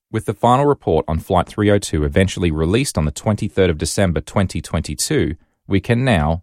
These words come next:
finally, conclude regarding the Boeing seven thirty-seven MAX. Only technical details that weren't already covered in episode thirty-three will be covered here in this episode.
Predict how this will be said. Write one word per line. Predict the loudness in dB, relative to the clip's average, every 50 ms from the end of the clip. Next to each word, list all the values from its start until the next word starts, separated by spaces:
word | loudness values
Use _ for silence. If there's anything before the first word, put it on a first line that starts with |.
| _ _
finally, | _ 2 4 4 6 6 4 2 -2 -6 -12 -16 -16 _
conclude | 0 0 0 2 2 4 4 4 4 2 0 -4 -10 _ -2
regarding | 0 2 4 4 4 4 4 2
the | 2
Boeing | 2 2 2 2 2 2 0 -2
seven | -4 -4 -4 -2 -2 -2
thirty-seven | 0 -2 -2 -2 -4 -4 -4 -2 -2 -2
MAX. | -2 -2 -4 -8 -10 -12 -12 -14 -14 _ _ _ _ _ 0
Only | 2 4 4 4 2 0
technical | 0 0 -2 0 0 0 0 0 0
details | 2 2 0 0 2 2 2 4 4 2 2 2
that | 0 0 0
weren't | 2 4 4 4 2 2
already | 0 0 2 2 2 2 0
covered | 0 2 2 2 4 4
in | 2 0
episode | 0 0 0 -2 -2 0
thirty-three | 0 0 0 0 0 -2 -2 -2 0 0
will | 0
be | 0 -2
covered | 0 0 0 0 0 -2
here | -2 0 2 4 4
in | 4 2
this | 2 2 2
episode. | 0 0 -2 -4 -6 -4 -4 -4 -6 -8